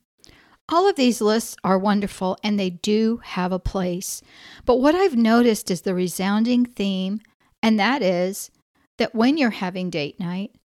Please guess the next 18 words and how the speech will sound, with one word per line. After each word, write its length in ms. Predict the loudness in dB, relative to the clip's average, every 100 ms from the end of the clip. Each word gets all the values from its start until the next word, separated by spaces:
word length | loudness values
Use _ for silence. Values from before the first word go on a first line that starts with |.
| _ _ _
or 160 | 0 2
when 260 | 2 2 2
you're 220 | 0 -4 _ _ 0
doing 300 | 2 4 2
something 400 | -2 -6 -4 -6
special 480 | -4 -2 -2 -4
together, 640 | -6 -8 -6 -6 -4 -6 -10 _ -6
you 420 | 2 2 2 -2 -4
are 120 | -6
present 560 | -4 -4 -2 -4 -10
for 140 | -6 -4
your 160 | -2
spouse 680 | -4 -6 -4 -4 -6 -8 -12 -16 _ _ _ _
and 160 | 2 4
you 80 | 2
show 280 | 0 0
them 160 | 2 0
you, 220 | -2 -8